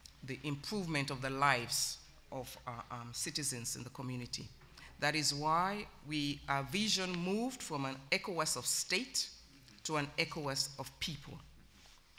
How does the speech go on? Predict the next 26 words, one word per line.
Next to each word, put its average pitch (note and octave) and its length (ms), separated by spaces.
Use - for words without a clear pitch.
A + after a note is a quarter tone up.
And D3 140
for C#3+ 200
that, F3+ 340
it D3+ 180
means F3 380
that B2+ 280
we C#3+ 240
have A#3+ 460
to - 80
facilitate F3 920
the C3+ 80
provision E3 720
of - 200
public - 380
goods C3+ 340
to - 80
the C3 120
ecowas D3+ 480
community. C3 600
We C#3 80
move F#3 300
away D#3+ 200
from C#3 220
the B2 80
state F#3+ 480
now C3 240